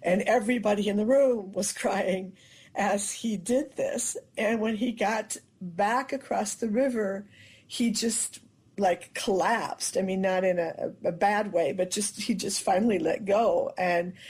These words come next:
let us home. And he was standing tall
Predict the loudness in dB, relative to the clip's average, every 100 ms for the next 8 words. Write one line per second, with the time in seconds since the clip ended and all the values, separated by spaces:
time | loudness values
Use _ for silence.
0 | -6 2 4 4 0 0 -2 -2 -10 -10
1 | -2 0 2 2 2 0 -6 -14 -20 _
2 | -10 -2 2 2 2 2 2 0 0 2
3 | 2 4 4 2 0 2 4 2 0